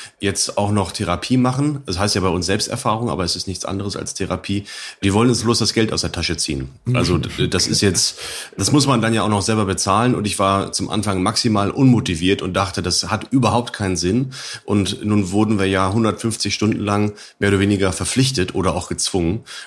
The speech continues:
Speaker 1: Und so nach sechzig, siebzig Stunden habe ich gemerkt, es ist richtig gut, ich will das weitermachen.
Speaker 2: Mhm.
Speaker 1: Und nach hundertfünfzig Stunden habe ich so wie viele andere dann auch gedacht,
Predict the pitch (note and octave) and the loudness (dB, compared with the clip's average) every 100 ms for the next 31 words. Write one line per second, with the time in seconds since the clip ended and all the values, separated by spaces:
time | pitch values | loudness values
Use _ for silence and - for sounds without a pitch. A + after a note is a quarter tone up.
0 | - - G2 G2+ F#2 F2+ A2 - G#2 B2 | -8 -4 0 2 2 0 -2 -2 -2 -4
1 | - G#2+ - A2+ G2+ G#2 G2+ - F#2 F2+ | -4 -4 -2 -2 0 -2 -2 -2 0 0
2 | F#2+ - F2 - E2 G2 F#2 F2+ - A2 | 0 -4 -6 -4 -2 -2 -4 -6 -2 0
3 | B2+ - - - - - A2+ G2+ - G#2+ | 0 -2 -12 -12 -6 -2 0 0 0 0
4 | E2 D2 D2+ A#2+ C3+ - - A#2+ A#2+ D#3 | 0 -2 -2 -4 -6 -14 -8 -6 -6 -2
5 | F#2+ F#2 F2+ F#2+ F#2 G#2+ G#2 B2+ B2 - | 0 0 0 -2 2 2 2 2 0 0
6 | A#2 A#2+ A#2+ G#2 G2+ G2 - F#2+ F#2+ G#2 | 0 2 2 2 0 0 -2 -2 -2 -2
7 | G2+ G2+ F#2+ F#2+ F2+ F#2 - - F#2 F2+ | 0 0 0 0 0 -2 -2 -6 -2 -2
8 | E2+ | -4